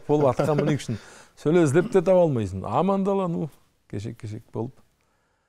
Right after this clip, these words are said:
Биздин ауылда да бар ару егит кичинекей балалар бар. Мына яңалардан батырлар менен сүйлөп, баратыр, мына аттын үстүнө баратыр. Ала берди, Амир деп бир бала.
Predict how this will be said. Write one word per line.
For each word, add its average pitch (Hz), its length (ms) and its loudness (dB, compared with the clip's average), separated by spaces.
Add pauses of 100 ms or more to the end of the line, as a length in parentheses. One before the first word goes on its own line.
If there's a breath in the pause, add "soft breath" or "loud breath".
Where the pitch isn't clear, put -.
(260)
Биздин 147 240 -2
ауылда 143 240 0
да 143 60 2
бар 117 260 2
ару 110 160 0
егит 104 340 -4
кичинекей - 300 -14
балалар 107 320 -2
бар. 101 220 -6 (580)
Мына 113 160 -6
яңалардан 113 420 -2
батырлар 107 380 -2
менен 113 160 -6
сүйлөп, 113 220 -6 (340)
баратыр, 107 340 -4
мына 113 220 -4
аттын - 160 -16
үстүнө 98 240 -10
баратыр. 101 300 -8 (760)
Ала 95 260 -2
берди, 101 280 -4 (100)
Амир 123 400 0
деп 101 160 -8
бир 104 160 -6
бала. 113 180 -4